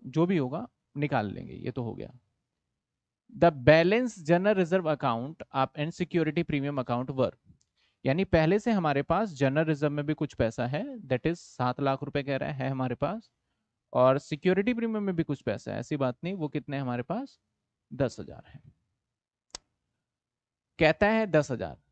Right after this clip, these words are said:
respectively in order to finance redemption। फाइनेंस रिडेम्पशन का मतलब जो आपको पैसे की जरूरत पड़ेगी रिडेम्पशन का। The company sold some investment, कंपनी ने अपने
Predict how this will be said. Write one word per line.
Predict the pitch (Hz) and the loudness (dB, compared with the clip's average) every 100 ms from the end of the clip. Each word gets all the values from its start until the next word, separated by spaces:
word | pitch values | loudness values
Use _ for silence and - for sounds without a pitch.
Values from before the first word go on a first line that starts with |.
| _ - | _ -2
respectively | 147 - 180 - 135 - 180 | -2 2 2 4 0 0 -2
in | 196 165 | -4 2
order | 147 160 208 | 2 4 2
to | 240 220 | 0 -2
finance | 160 139 160 226 226 | 0 0 0 -2 2
redemption। | 175 135 117 120 113 | 4 4 2 -4 -6
फाइनेंस | - 139 165 202 | -2 0 0 0
रिडेम्पशन | 196 165 170 190 190 | 0 0 0 -4 -2
का | 190 | -2
मतलब | 156 147 170 | -2 -2 -4
जो | 160 | -2
आपको | 165 - 185 | -2 -2 -2
पैसे | 156 131 165 | -2 -2 -2
की | 160 | -2
जरूरत | 131 143 139 | 0 0 0
पड़ेगी | 147 151 170 | -2 0 0
रिडेम्पशन | 143 123 120 120 | 0 -2 -4 -8
का। | 117 143 - _ _ - | -6 -6 -8 _ _ 0
The | 147 151 | 4 6
company | 170 170 196 220 | 4 4 -2 -2
sold | - 180 135 151 - | 0 0 2 -2 -4
some | - 214 - 156 | 0 0 0 -4
investment, | 143 127 - 120 107 - _ _ 147 | 0 0 0 -4 -4 -10 _ _ -2
कंपनी | 160 190 214 | 0 0 0
ने | 202 | -2
अपने | 165 180 | -4 -6